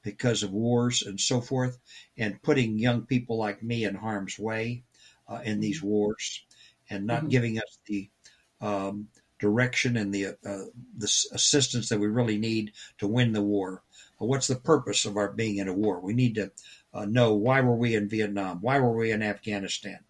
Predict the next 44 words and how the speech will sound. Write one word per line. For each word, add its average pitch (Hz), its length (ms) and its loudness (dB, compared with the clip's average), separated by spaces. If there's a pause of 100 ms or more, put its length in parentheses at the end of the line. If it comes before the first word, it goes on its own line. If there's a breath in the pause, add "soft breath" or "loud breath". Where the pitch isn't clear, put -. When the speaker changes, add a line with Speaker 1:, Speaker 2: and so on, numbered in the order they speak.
(280 loud breath)
Speaker 1:
Why 131 160 2
were 120 160 4
we 113 160 0
in 101 100 0
Iraq? 95 480 -6 (300 loud breath)
Analyze 120 480 4
that 110 240 2
as 98 120 -2
citizens 117 480 2
of 98 60 -16
the 107 60 -4
United 107 360 -2
States - 580 -2 (240 loud breath)
to - 100 -10
get 135 220 2
to - 100 0
our 104 120 0
Speaker 2:
Mm-hmm. - 80 -8
Speaker 1:
congressmen 123 520 0 (320 loud breath)
when 107 140 -2
we're 104 100 2
about 120 300 2
to - 60 -10
go 113 160 0
to 104 80 0
war, 110 300 0
and 107 100 -2
let 131 160 -4
them 104 200 -4
know 110 280 0 (260 loud breath)
how 131 180 0
we 110 140 0
feel 120 340 2
about 107 260 -4
what's 101 200 -4
going 98 300 -4
on, 92 320 -6 (440 loud breath)
and, 98 160 -6
and 104 200 -4
put 131 160 2
our, 104 280 2 (400 soft breath)
uh, 98 160 -4 (180)
put 131 220 2
our, 104 360 -2